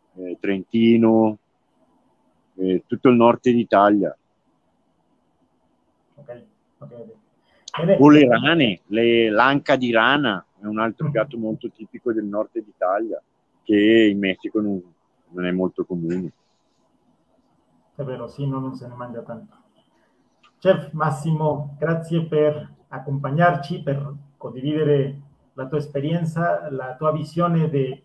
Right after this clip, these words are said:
Speaker 2: sia dall'Italia come del Messico. E anche per darci questa speranza di che tutti possiamo cucinare. Sappiamo che cucinarlo a un altro livello è un'altra cosa,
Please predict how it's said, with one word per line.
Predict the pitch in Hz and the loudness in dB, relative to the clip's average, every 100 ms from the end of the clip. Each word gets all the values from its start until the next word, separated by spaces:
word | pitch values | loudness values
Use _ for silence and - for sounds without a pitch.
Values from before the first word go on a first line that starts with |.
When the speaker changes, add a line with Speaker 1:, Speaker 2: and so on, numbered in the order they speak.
| 139 | -20
Speaker 2:
sia | - 143 139 | -12 -2 0
dall'Italia | 139 131 - 156 151 143 | 0 -4 -4 -2 2 0
come | - 127 | -2 -14
del | 131 139 | -10 -6
Messico. | 160 - - - 175 196 _ _ _ _ _ - | -4 -4 -8 -12 -12 -12 _ _ _ _ _ 0
E | 147 151 151 - _ | 2 2 -2 -12 _
anche | 165 196 202 | -2 0 2
per | 185 | 4
darci | 175 202 - 202 | 6 6 2 -10
questa | 190 - 170 | -10 -6 -8
speranza | - 160 156 143 139 | -8 -8 -6 -8 -10
di | 135 139 | -14 -16
che | 135 - | -16 -12
tutti | 196 180 - | -14 -14 -18
possiamo | 156 - 165 160 147 - | -18 -14 -10 -8 -10 -18
cucinare. | - 135 123 117 - | -20 -20 -20 -20 -20
Sappiamo | - 151 170 185 185 | -10 -8 -2 -2 -4
che | - 175 170 - _ | -8 -10 -10 -14 _
cucinarlo | - 139 143 165 165 151 | -20 -20 -10 -6 -2 -2
a | 151 | -2
un | |
altro | 156 160 165 | -4 -6 -10
livello | 151 165 180 143 | -6 -4 -2 -4
è | 127 | -4
un'altra | 135 135 135 151 | -10 -12 -12 -12
cosa, | - 208 202 220 | -6 -4 -4 -10